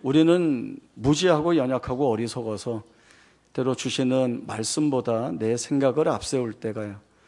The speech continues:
내 뜻을 우선할 때가 얼마나 많이 있는지 모릅니다. 이것이 하나님을 만홀히 여기는 것이 아닌가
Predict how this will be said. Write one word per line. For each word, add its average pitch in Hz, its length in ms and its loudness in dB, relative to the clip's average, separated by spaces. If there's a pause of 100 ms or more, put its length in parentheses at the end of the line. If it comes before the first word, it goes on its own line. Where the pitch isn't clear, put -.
(300)
내 117 180 0
뜻을 131 500 0
우선할 135 460 -2
때가 120 300 -4
얼마나 120 440 -2
많이 120 320 -2
있는지 120 260 -2
모릅니다. 110 540 -6 (640)
이것이 151 540 4
하나님을 139 480 0
만홀히 127 560 0
여기는 135 320 2
것이 123 260 -4
아닌가 107 640 -6